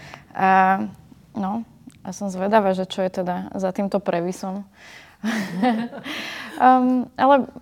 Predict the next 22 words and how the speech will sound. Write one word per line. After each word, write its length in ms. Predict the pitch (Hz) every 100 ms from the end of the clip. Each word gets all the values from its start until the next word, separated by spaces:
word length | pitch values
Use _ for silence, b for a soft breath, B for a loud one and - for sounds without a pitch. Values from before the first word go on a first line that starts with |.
| - -
mm, 320 | - - -
bolo 180 | 247 254
to 140 | 254
teda, 240 | 254 240 254
že 80 |
krásne 480 | 254 269 254 - 269
obdobie, 480 | 220 214 220 208 220
len 400 | 208 208 214 208 - -
aj 80 | 214 208
ja 120 | 208 214
som 320 | 233 214 - -
počas 560 | - 202 220 - - - - _
týchto 320 | 208 202 - 202
prechodov 1000 | - 202 196 - 214 202 202 196 92 -
zo 100 | 190
školy 280 | 196 - 220
na 200 | 196 185
školu 480 | - - 220 214 214 - - - - - - -
nevždy 400 | 220 214 214 214
si 160 | 220 202
myslela, 480 | 185 - 190 180
že 160 | 175 190